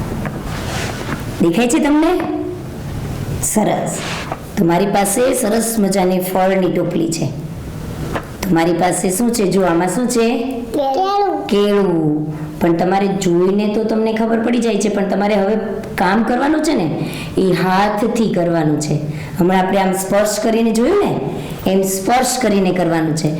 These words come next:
Speaker 1: તો તમે હાથ અડાડીને જોઈ લો તો ભાઈ, બરાબર હાથ અડાડીને જોઈ લેજો હો. હા, બરાબર યાદ રાખજો. પછી હવે આ શું છે? સીતાફળ.
Speaker 2: સીતાફળ.
Speaker 1: આને પણ હાથ અડાડો.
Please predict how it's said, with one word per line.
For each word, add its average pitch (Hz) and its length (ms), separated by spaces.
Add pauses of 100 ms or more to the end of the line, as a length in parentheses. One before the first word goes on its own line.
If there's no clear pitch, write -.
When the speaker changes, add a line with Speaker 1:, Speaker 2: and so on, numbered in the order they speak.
(220)
Speaker 1:
તો 196 80
તમે 220 200
હાથ 214 360
અડાડીને 254 420
જોઈ 262 280
લો 220 80
તો 190 200
ભાઈ, 170 220 (600)
બરાબર 214 400
હાથ 214 300
અડાડીને 220 380
જોઈ 202 260
લેજો 208 240
હો. 294 120 (1600)
હા, 170 520
બરાબર 214 300
યાદ 220 280
રાખજો. 240 580 (560)
પછી 175 240
હવે 214 200
આ 214 240
શું 254 120
છે? 262 260 (1040)
સીતાફળ. 226 880
Speaker 2:
સીતાફળ. - 140
Speaker 1:
આને 208 300
પણ 226 120
હાથ 226 220
અડાડો. 233 680